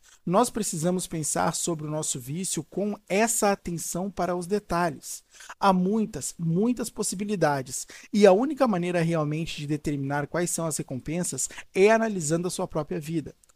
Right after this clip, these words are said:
Se você não sente os impulsos para se masturbar depois que teve um dia tranquilo e divertido, a recompensa para o seu vício em pornografia pode ser o fato de que isso alivia o estresse. É realmente importante para você pensar sobre essa parte cuidadosamente e admitir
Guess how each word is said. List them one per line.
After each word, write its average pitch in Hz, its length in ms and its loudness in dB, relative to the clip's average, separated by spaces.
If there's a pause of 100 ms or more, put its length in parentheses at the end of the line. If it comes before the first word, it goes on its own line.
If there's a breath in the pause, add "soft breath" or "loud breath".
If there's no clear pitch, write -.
(360 soft breath)
Se - 140 0
você 180 300 2
não 269 120 2
sente 196 380 -2
os 160 100 -4
impulsos 160 560 -4
para 156 240 0
se - 140 -4
masturbar 143 540 -4
depois 139 320 -8
que 151 100 -8
teve 147 260 -4
um 143 80 -4
dia 143 220 -4
tranquilo 139 460 -6
e 135 40 -6
divertido, 131 640 -6 (280 loud breath)
a - 80 2
recompensa 220 500 2
para 180 160 -2
o 151 60 -4
seu 160 160 -2
vício 147 240 -6
em - 20 -8
pornografia 143 640 -4
pode 165 220 -6
ser 208 160 -2
o 196 60 -6
fato 185 320 -2
de 185 100 -8
que - 140 -10
isso 202 180 -4
alivia 202 300 -4
o - 20 -2
estresse. - 560 -6 (140)
É 196 100 8
realmente 190 760 2
importante 160 560 -4
para 139 200 -4
você 135 340 -4
pensar 165 480 -2
sobre 156 300 -2
essa 160 240 -2
parte - 340 -4
cuidadosamente 208 800 0 (300 loud breath)
e 175 100 6
admitir 160 640 0